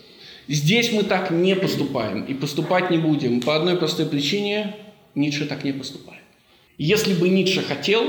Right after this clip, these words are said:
он бы начал Заратустру с изложения базовых принципов своей философии. И таким образом потом, дальше, все было бы только понятнее.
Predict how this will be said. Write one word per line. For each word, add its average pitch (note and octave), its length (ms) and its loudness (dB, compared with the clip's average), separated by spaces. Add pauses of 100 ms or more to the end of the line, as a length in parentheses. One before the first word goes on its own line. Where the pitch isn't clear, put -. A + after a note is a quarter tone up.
(180)
он E3 220 2
бы E3+ 80 4
начал F3 520 2
Заратустру F#3 960 -2
с - 140 -8
изложения D#3 720 2
базовых C#3 680 0
принципов C3+ 420 -2
своей C3 240 -2
философии. B2+ 840 -6 (760)
И A3+ 120 6
таким F#3+ 360 2
образом G3+ 580 2
потом, G3+ 920 2
дальше, E3+ 640 0 (120)
все F#3+ 220 2
было F#3 280 4
бы E3+ 160 2
только F3 300 2
понятнее. C#3 640 0